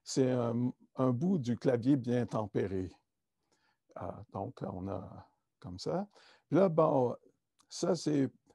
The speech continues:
ré-, la rédaction de l'époque qu'on a. Euh, c'est difficile à voir. Vous voyez pas grand-chose, euh, euh, surtout si votre écran est un peu plus petit. Donc, je vais être gentil avec vous. On va, euh,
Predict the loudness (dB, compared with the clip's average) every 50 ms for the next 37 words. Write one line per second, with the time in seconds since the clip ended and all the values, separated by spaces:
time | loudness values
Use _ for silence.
0 | _ _ _ _ _ _ _ -8 -4 -2 0 2 2 2 0 -2 _ _ _ _
1 | _ _ _ _ _ -4 0 0 2 2 2 2 2 0 0 0 -2 -2 -2 -2
2 | -2 -4 -4 -4 -6 -8 -8 -8 -8 -8 -6 -6 -4 -4 -2 -2 -2 -4 -6 -8
3 | _ _ _ _ _ _ _ -12 -8 -4 -4 -4 -2 2 4 4 4 4 0 -6
4 | -4 0 2 4 4 4 2 2 2 2 2 2 0 -4 -6 -6 -4 -4 -2 2
5 | 2 2 4 4 2 2 2 2 2 2 0 -2 -2 -2 -2 0 0 0 0 0
6 | -2 0 0 0 2 0 0 -2 -2 -4 -6 -8 -10 _ _ _ _ _ _ _
7 | _ _ _ -16 -10 -6 -6 -4 -6 -6 -2 2 2 2 2 0 -6 -8 -6 -4
8 | -2 0 0 0 0 -2 -2 -4 -2 -2 -2 -2 -2 -2 -2 -2 -2 0 0 -2
9 | -2 -2 -2 -6 -6 -8 -12 -10 -8 -6 -6 -8 -10 _ _ _ _ _ _ -4
10 | -2 -2 0 2 2 2 2 2 -2 -2 -2 -2 -2 -2 0 0 0 -2 -4 -4
11 | -4 -4 -4 -4 -6 -8 -8 -6 -4 0 0 2 0 0 -2 -6 _ _ _ _
12 | _ _ _ _ _ _ _ _ -16 -12 -10 -8 -8 -8 -8